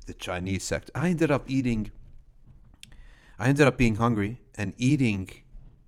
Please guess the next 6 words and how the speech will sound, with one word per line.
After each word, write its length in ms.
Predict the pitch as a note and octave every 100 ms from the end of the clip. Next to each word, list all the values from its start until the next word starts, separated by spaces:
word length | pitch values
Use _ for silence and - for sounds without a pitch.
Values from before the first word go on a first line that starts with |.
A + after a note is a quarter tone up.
| - _ -
right, 200 | G2+ G2
with 180 | G#2+ G#2
the 60 | -
Chinese 380 | A#2 C#3+ A#2+
camp, 260 | - - - - - - - -
right? 240 | F2+ F#2